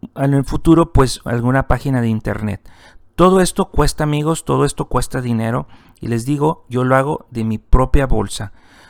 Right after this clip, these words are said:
sin fines de lucro, porque gracias a Dios hoy en día tenemos todos estos medios de comunicación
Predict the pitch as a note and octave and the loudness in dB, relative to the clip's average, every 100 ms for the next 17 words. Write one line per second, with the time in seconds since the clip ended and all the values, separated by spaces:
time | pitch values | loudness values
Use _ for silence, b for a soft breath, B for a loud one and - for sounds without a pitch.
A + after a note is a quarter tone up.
0 | b - - E3+ E3+ - D#3+ D3+ C#3 C3 | b -10 -4 -2 -2 -2 -2 -2 -2 -2
1 | C3 - C#3 C#3+ b b b b b - | -2 -2 -2 -2 b b b b b -2
2 | C#3 D3 C3+ E3 D#3+ E3+ D3 C3+ C#3 - | -2 0 0 0 -2 -4 -2 0 -2 -4
3 | - C3+ D#3 C#3 C3 C#3 C#3 C#3 B2+ C3+ | -2 -2 -2 -2 -2 -2 -4 -4 -2 -2
4 | C#3+ - D#3 F3+ F3 E3 C#3+ C#3 D3 C3+ | -4 -2 0 0 -4 -10 -8 -6 -6 -8
5 | B2+ A#2 A2+ A2+ A2 - C3 | -8 -6 -6 -6 -8 -4 -4